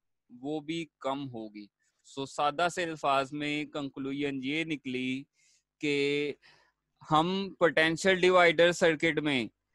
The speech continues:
तीनों टर्मिनल्स को इस्तेमाल करेंगे और बी और सी वाले टर्मिनल में,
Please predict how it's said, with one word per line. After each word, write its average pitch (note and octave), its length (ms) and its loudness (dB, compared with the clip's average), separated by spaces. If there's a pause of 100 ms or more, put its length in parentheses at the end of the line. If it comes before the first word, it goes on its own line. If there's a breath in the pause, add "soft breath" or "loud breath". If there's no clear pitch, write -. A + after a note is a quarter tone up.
(260)
तीनों A3 340 2
टर्मिनल्स G#3 520 4
को A3+ 120 4
इस्तेमाल G3 480 0
करेंगे F3+ 560 0 (300)
और F3 500 2
बी D#3 340 0
और E3 240 0
सी F#3+ 200 -4
वाले E3+ 240 2
टर्मिनल C#3 520 0
में, D3+ 360 0